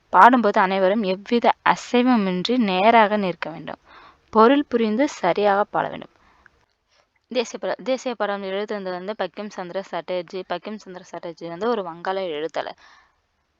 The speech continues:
அரசியலமைப்பு சட்ட நிபுணர் மற்றும் தலைவருமான மேனாள் குடியரசுத் தலைவர் ராஜேந்திர பிரசாத் என்ன சொல்றாருன்னா, தேசிய பாடல் வந்து தேசிய கீதத்துக்கு இணையானது அப்படின்னு சொல்லிட்டு ராஜேந்திர பிரசாத் சொல்றார்.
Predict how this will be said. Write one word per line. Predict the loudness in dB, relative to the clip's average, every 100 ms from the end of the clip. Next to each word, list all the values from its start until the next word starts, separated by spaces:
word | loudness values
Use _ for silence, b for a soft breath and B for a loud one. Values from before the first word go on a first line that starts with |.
| _ _ _
அரசியலமைப்பு | 0 0 -4 -2 -4 -8
சட்ட | -4 -4 -4
நிபுணர் | -8 -8 -8 -6
மற்றும் | -6 -6 -6 -8 -10 b b _ 0
தலைவருமான | 0 2 -4 -4 -4 -6
மேனாள் | -8 -6 -2 0 0 -2
குடியரசுத் | -8 -6 -6 -6 -10
தலைவர் | -8 -8 -6 -4 -6 _ _ _
ராஜேந்திர | -2 0 0 -2 -4 -6 -6
பிரசாத் | -8 -8 -10
என்ன | -10 -12 -10
சொல்றாருன்னா, | -8 -6 -8 -8 -12 b b b _
தேசிய | -4 -4 -2 -4
பாடல் | -2 -2
வந்து | -4 -6 -6
தேசிய | -4 -4 -4 -6 -6
கீதத்துக்கு | -6 -6 -6 -6 -8
இணையானது | -8 -10 -10 -8 -6 -4 -4
அப்படின்னு | -4 -12 -14
சொல்லிட்டு | -12 -10 -8 -4 -4 -4 -12 _ _
ராஜேந்திர | -4 -4 -8 -14 -16
பிரசாத் | -14 -16 -12
சொல்றார். | -10 -10